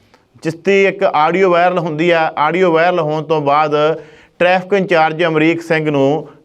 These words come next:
ਜਿਹੜੇ ਸਿ-, ਬਠਿੰਡਾ ਸਿਟੀ ਦੇ ਟ੍ਰੈਫਿਕ ਇੰਚਾਰਜ ਨੇ, ਉਹਨਾਂ ਦੀ ਬਦਲੀ ਕਰਕੇ ਪੁਲਿਸ ਲਾਈਨ ਦੇ ਵਿੱਚ ਭੇਜਿਆ ਜਾਂਦਾ ਹੈ। ਮਾਮਲਾ ਕਾਫੀ ਤੁਰ ਫੜਦਾ ਹੈ, ਮਾਮਲੇ 'ਤੇ ਕਾਫੀ ਚਰਚਾ ਹੁੰਦੀ ਹੈ, ਪਰ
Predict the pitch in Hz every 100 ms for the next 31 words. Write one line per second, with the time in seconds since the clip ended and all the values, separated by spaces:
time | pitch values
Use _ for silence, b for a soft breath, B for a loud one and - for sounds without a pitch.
0 | - 131 147 165 165 143 139 143 151 170
1 | 160 185 190 160 147 151 139 135 127 131
2 | 135 151 - 156 160 143 143 131 127 143
3 | 156 147 123 143 147 151 151 156 131 120
4 | 120 120 127 165 156 123 107 95 87 87
5 | b b b b b b 127 139 170 185
6 | 185 180 190 185 175 160 170 170 175 170
7 | 151 151 165 160 165 160 151 160 151 143
8 | 170 160 156 156 151 156 156 B _ -
9 | 170 175 185 175